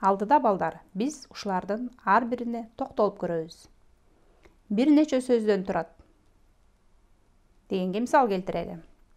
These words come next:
Жумушчуларды ташуучу машина саат алтыда ордунан козголду.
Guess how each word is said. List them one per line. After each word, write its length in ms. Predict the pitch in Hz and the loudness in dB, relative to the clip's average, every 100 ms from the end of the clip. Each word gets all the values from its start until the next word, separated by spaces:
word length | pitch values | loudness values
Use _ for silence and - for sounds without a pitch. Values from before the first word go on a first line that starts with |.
| _ _ _ _ - _ _ _ _ _ _ _ | _ _ _ _ -20 _ _ _ _ _ _ _
Жумушчуларды 640 | 233 247 254 247 226 226 294 | 2 2 4 6 8 6 4
ташуучу 640 | 311 302 285 277 - 277 | 4 2 0 -4 -4 0
машина 760 | 254 262 - 254 247 240 240 - | 2 0 -2 -2 0 -2 -4 -10
саат 500 | - 220 202 220 226 | -6 2 4 2 0
алтыда 520 | 220 220 214 208 208 | -2 -2 -2 -2 -2
ордунан 500 | 185 190 185 185 190 | -4 -4 -2 -2 -4
козголду. 640 | 190 240 247 254 214 185 | -4 -6 0 0 2 -2